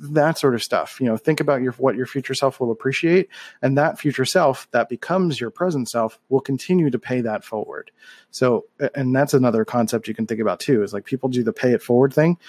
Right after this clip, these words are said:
but you should also do it for yourself. Absolutely.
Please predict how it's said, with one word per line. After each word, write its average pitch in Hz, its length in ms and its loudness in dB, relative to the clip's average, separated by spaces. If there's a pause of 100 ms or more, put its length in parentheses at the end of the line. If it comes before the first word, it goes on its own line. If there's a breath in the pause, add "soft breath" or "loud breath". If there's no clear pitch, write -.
(260 loud breath)
but 135 120 0 (240)
you 127 120 -2
should 123 180 2
also 120 260 4
do 117 200 2
it 104 80 0
for 107 120 -4
yourself. 98 480 -4 (360)
Absolutely. 110 600 0